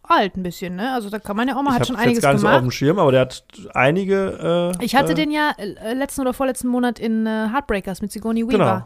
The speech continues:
Speaker 2: Genau, ja.
Speaker 1: Da war der ja auch dabei. Ja,
Speaker 2: Ja, der hat
Speaker 1: ist
Speaker 2: danach
Speaker 1: schon
Speaker 2: noch so ein paar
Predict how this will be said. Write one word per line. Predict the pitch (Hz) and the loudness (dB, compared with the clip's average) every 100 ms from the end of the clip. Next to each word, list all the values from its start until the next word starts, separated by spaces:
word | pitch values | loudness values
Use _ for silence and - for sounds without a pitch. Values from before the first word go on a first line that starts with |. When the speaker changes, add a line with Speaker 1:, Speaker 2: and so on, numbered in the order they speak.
| - - | -10 -4
Speaker 2:
Genau, | 131 | -2
ja. | 117 - | -2 -6
Speaker 1:
Da | 214 | -4
war | 208 | -2
der | 202 | 0
ja | 202 | -2
auch | 180 | -4
dabei. | 214 196 202 202 185 | -4 0 0 0 -4
Ja, | 180 139 | 2 4
Speaker 2:
Ja, | |
der | 139 | 6
hat | 143 | 4
Speaker 1:
ist | 147 | 2
Speaker 2:
danach | 139 170 | 2 2
Speaker 1:
schon | 175 | 0
Speaker 2:
noch | 156 | 2
so | 143 | 0
ein | 135 | -2
paar | 143 143 | -2 2